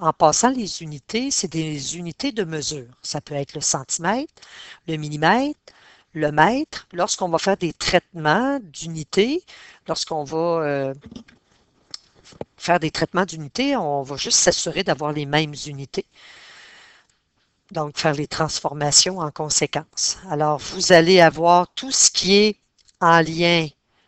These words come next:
avec l'image. Vous avez toujours un petit indice qui est avec la variable.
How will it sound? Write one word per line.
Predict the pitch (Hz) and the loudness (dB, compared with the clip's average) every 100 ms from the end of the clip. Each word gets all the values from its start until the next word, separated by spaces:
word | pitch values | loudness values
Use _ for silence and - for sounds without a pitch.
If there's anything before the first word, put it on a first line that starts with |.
| _ _ | _ _
avec | 156 151 147 - | -4 -2 -4 -2
l'image. | 196 208 208 277 339 311 - - _ _ _ - | 0 6 8 8 2 -4 -8 -10 _ _ _ -10
Vous | 143 | -2
avez | 156 143 | -2 -2
toujours | - 185 202 220 | -8 -10 -8 -6
un | 190 | -6
petit | - 165 - 185 | -6 -6 -2 0
indice | 156 135 170 156 | 0 0 0 2
qui | - | 0
est | 160 | -2
avec | 151 151 | -4 -2
la | 160 | 0
variable. | 147 139 143 139 202 | 0 -2 -2 -4 -4